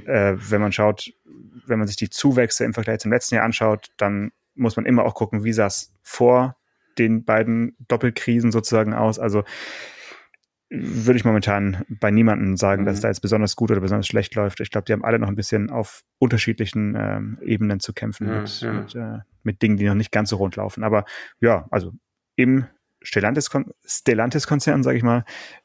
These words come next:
Speaker 1: äh, hat
Speaker 2: Stellantis.
Speaker 1: Opel, glaub ich,
Speaker 2: Ja.
Speaker 1: äh, schon so seine, seine Rolle irgendwie jetzt gefunden. Und, ähm, muss mal gucken, wie's, wie's halt ankommt. Ähm, ob, ob German Bold Design, äh, da eben jetzt auch, äh, die nächsten Jahre,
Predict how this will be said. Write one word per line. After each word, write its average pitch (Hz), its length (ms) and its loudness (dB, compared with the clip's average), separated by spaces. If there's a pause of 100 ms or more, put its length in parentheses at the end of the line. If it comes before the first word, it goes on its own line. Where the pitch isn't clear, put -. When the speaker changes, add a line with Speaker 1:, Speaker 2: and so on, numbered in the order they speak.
Speaker 1:
äh, 107 280 0
hat 117 40 0 (140)
Speaker 2:
Stellantis. 110 440 -2
Speaker 1:
Opel, 113 160 2
glaub 107 220 0
ich, - 240 -6 (300)
Speaker 2:
Ja. 113 100 -8
Speaker 1:
äh, 113 140 -6
schon 113 240 -2
so 107 160 2
seine, 104 320 0
seine 101 240 -4
Rolle 104 320 2
irgendwie 113 400 2
jetzt 101 140 0
gefunden. 135 500 -2 (680)
Und, 107 380 0
ähm, 101 440 -2
muss 110 160 -6
mal 113 80 0
gucken, 113 260 -2
wie's, - 480 -4 (180)
wie's 110 200 -4
halt 127 80 0
ankommt. 127 480 -4
Ähm, 101 320 -10
ob, - 300 -10 (1300)
ob - 200 0
German 117 480 4 (280)
Bold 117 440 4
Design, 104 500 2 (220)
äh, 107 320 0 (500)
da 113 180 2
eben 101 320 -4
jetzt 104 180 -8
auch, 110 220 -8
äh, 110 120 -8
die 107 160 -8
nächsten 104 260 -6
Jahre, 104 380 0